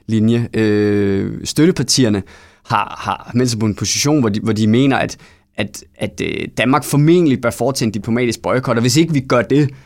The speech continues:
så skal vi i hvert fald tage derned og, og være meget kritisk, og Venstres Jan, Jan, Jan E. Jørgensen har ligesom været på, på samme linje, altså han, han var kultur-, øh, ordf-, eller,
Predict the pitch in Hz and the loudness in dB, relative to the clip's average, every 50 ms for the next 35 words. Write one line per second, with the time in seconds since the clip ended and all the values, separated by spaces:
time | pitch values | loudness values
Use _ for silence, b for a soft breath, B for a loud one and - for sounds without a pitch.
0 | B - - 127 - 143 135 123 123 131 143 139 - 139 117 - - 127 113 110 | B -8 -6 -6 -2 0 0 2 4 4 2 2 0 -2 -2 -2 -4 -2 0 0
1 | 117 135 143 135 - - 104 104 98 B B B B B B - 113 104 101 104 | 2 2 2 0 0 0 0 -2 -2 B B B B B B -4 -4 -2 0 0
2 | 98 104 107 98 101 117 127 - - - 117 117 131 135 - - - 104 101 117 | 0 0 -2 -2 -2 -2 -2 -2 -4 -4 -2 0 0 0 -2 -2 -2 -2 -2 -2
3 | 123 - - 127 - 120 107 107 - - 101 107 107 - - - 80 64 - 113 | -2 -2 -4 -4 -2 -2 -2 -2 -4 -4 -4 -4 -4 -4 -6 -6 -8 -6 -4 -4
4 | 98 90 80 101 123 143 147 127 - 127 113 113 107 135 131 110 101 95 - - | -4 -2 -2 0 0 0 0 0 -2 -2 -2 -2 0 0 0 0 0 -2 -2 -4
5 | 117 101 B B B B B B B _ - 117 - - 107 120 143 156 135 131 | -6 -6 B B B B B B B _ -6 -4 -2 -2 0 0 0 2 2 2
6 | 131 135 143 151 156 151 - - 101 98 - - 104 104 104 104 - - 101 107 | 4 4 4 2 2 2 0 -2 -2 -4 -4 -4 -4 -4 -4 -6 -6 -6 -4 -4
7 | 110 104 - 104 - - 151 143 131 117 - - 82 107 104 92 92 110 101 - | -4 -4 -4 -6 -4 -2 0 0 0 0 -2 -4 -4 -4 -4 -2 -4 -4 -6 -6
8 | - - 104 104 101 | -10 -8 -6 -6 -6